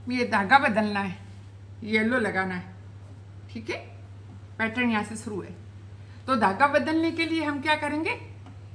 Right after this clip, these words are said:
ये जो लाल के दो डबल क्रोशिया बनाए ना हमने, Second वाले double क्रोशिया के जो हमने एक बार निकाल लिया और दूसरा बार निकालेंगे तो ये दो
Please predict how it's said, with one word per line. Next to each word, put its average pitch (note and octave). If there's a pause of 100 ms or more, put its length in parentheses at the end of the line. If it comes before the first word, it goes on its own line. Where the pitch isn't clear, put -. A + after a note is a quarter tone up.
(140)
ये C#4+
जो D4 (1300)
लाल B3+
के F4
दो D4+
डबल -
क्रोशिया D#4
बनाए C4+
ना A#4
हमने, A4+ (460)
Second D4+
वाले D#4+
double C4+
क्रोशिया D4+
के D4+
जो C#4
हमने C4 (120)
एक C#4
बार D4
निकाल C#4
लिया D#4+ (440)
और -
दूसरा E4+
बार E4+
निकालेंगे C#4+
तो C#4
ये C#4
दो B3+